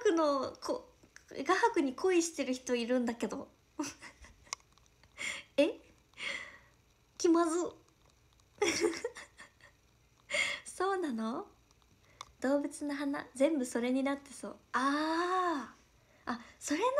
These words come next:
ならありえるかもね。なんか見つけたよ、また。なんか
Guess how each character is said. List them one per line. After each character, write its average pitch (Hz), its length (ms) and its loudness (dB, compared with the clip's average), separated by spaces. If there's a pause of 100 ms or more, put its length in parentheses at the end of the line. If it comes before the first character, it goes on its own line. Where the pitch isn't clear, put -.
な 349 80 2
ら 247 60 -2
あ 247 40 -2
り 240 140 0
え 233 80 2
る 226 120 -2
か 254 120 -12
も 202 160 -8
ね。 247 240 0
な 254 80 -2
ん - 20 -8 (1400)
か - 160 -12
見 - 60 -14
つ - 140 -12
け 359 120 2
た 311 100 2
よ、 247 120 4
ま 247 140 4
た。 262 120 0
な 240 60 2
ん 226 40 0
か 208 100 -4